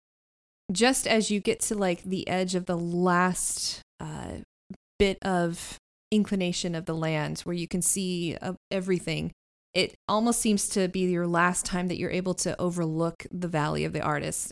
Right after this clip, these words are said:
And you see rolling patches of farmland quilt the land, and a tall Gothic tower rises up from between wooden buildings, and a gust of wind pulls across the land, making a ridge of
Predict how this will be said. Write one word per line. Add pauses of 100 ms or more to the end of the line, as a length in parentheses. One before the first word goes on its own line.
And
you
see (460)
rolling
patches
of
farmland
quilt
the
land, (180)
and
a
tall
Gothic
tower
rises
up
from
between (480)
wooden
buildings, (100)
and
a
gust
of
wind
pulls
across
the
land,
making
a
ridge
of